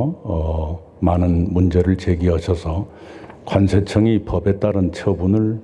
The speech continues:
쭉 해온 것으로 알고 있습니다. 그리고 세계에서 이런 문제로, 어, 해당되는 선박에 대해서 제재를 가한다든가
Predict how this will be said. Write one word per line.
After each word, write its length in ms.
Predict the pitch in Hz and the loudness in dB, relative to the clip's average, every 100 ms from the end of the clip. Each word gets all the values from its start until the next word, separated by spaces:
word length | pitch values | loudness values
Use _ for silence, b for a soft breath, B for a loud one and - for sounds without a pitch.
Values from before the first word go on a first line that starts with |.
| - | -10
쭉 180 | - 95 - | -6 -6 0
해온 260 | 104 107 117 | 0 2 2
것으로 520 | 92 - 82 76 - | 0 -2 -4 -4 -4
알고 360 | - 87 87 85 | -4 -2 0 -2
있습니다. 380 | 82 - 85 90 | 0 0 0 0
그리고 280 | 82 82 85 | 0 0 0
세계에서 760 | - 90 98 87 - 87 - B B B B | 0 2 2 0 -2 -4 -4 B B B B
이런 280 | 95 95 107 | 2 4 4
문제로, 800 | 110 117 101 90 82 80 110 - B B B - | 4 4 2 0 0 -2 -6 -10 B B B -6
어, 480 | 85 82 82 80 78 | -2 0 0 0 -2
해당되는 680 | 82 104 98 92 92 90 85 | 0 2 2 2 2 0 -2
선박에 480 | - 101 92 87 87 | 0 0 0 -2 -2
대해서 260 | 85 80 90 | -2 -4 -6
제재를 460 | - 87 95 98 | -4 -2 0 0
가한다든가 1160 | 95 90 85 82 85 80 - - 87 76 87 | 0 -2 -2 -2 -4 -6 -8 -4 -2 -2 -4